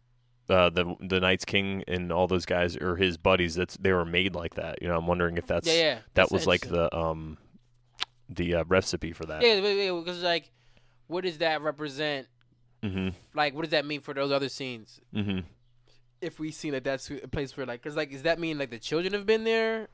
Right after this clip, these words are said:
Speaker 2: Or does that mean that just the White Walkers have been there because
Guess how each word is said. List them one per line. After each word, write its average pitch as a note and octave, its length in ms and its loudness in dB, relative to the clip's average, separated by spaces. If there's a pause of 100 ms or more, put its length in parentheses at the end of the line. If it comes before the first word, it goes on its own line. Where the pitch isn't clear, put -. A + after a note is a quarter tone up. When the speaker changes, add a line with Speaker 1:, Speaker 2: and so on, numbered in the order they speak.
(340)
Speaker 2:
Or D#3 140 6
does D3 120 -2
that D3 180 2
mean C#3+ 340 -4
that C3+ 280 2 (960)
just F3 200 -2
the D#3 60 -2
White C#3 120 2
Walkers D#3 260 2
have C3+ 80 -2
been C3+ 120 -2
there C3+ 100 0
because B2 420 -6